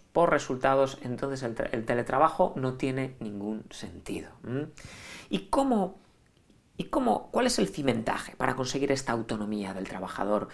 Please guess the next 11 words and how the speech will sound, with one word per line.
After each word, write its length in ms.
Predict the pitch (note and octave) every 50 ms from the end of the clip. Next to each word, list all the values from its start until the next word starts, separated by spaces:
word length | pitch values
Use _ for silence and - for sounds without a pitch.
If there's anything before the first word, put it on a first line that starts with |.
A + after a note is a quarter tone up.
| - - - -
y 240 | - C#3 B2 B2+ - - - -
poder 360 | - C#3+ C3 C3 D3 C3+ B2+
trabajar 460 | - B2+ A2+ G2+ G2+ - - A#2 - -
por 200 | - - G#2 G2+
objetivos 720 | G2+ - - - - B2 G#2 F#2+ F2 E2+ - - - -
con 120 | - A2+ G#2
el 120 | G2 G2
trabajador? 540 | G2 G#2 G2 F#2 F#2+ - - F#2 F#2 - - - _ _ _ _ - - - - - - - - -
Una 240 | - F3 F3+ F3+
palabra 320 | F3+ D#3+ D3 C#3+ C3+ C3 B2+
mágica 600 | A#2+ A#2 G#2 - - - - - - - -